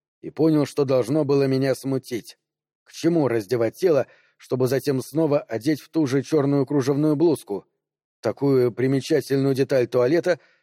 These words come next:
которая немедленно заставляет прийти к ошибочному выводу, если видишь её на мёртвом теле в бассейне. «Это была не ты». «Да уж, пожалуй». «Тогда кто?»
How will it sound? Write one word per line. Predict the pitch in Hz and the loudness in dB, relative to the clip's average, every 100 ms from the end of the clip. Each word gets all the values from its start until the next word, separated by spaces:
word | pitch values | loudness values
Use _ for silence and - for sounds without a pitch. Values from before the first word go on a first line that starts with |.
| _ | _
которая | - 127 143 135 | -8 -2 0 2
немедленно | 131 135 165 147 147 | 2 2 2 2 0
заставляет | 127 123 127 151 139 | 0 -2 0 2 0
прийти | - 135 151 | -2 -4 -4
к | 139 | -4
ошибочному | 127 156 143 - 147 147 | -2 -2 -2 -4 -2 0
выводу, | 147 170 120 113 110 _ _ _ | 2 2 2 0 -2 _ _ _
если | 107 143 - | -2 -2 0
видишь | 131 147 127 - | 0 0 0 -2
её | 139 139 | 0 2
на | 131 | 2
мёртвом | 131 147 123 147 143 | 0 0 0 -2 -2
теле | - 127 104 | 0 -2 -2
в | 87 | -4
бассейне. | 113 - 107 87 76 - _ _ _ _ _ _ _ _ _ _ | -6 -6 -12 -14 -16 -20 _ _ _ _ _ _ _ _ _ _
«Это | 104 117 _ 117 117 | -8 -8 _ -2 0
была | 123 123 127 127 | 2 2 2 0
не | 131 | -2
ты». | - 139 117 _ _ _ _ _ _ _ - | 0 0 0 _ _ _ _ _ _ _ -4
«Да | 180 208 | 0 0
уж, | 190 - - | -4 -14 -6
пожалуй». | - 135 127 120 120 _ _ _ _ _ _ _ | -2 0 0 0 -2 _ _ _ _ _ _ _
«Тогда | - 90 92 117 | -10 -8 -2 -4
кто?» | - - 156 123 | -2 0 2 2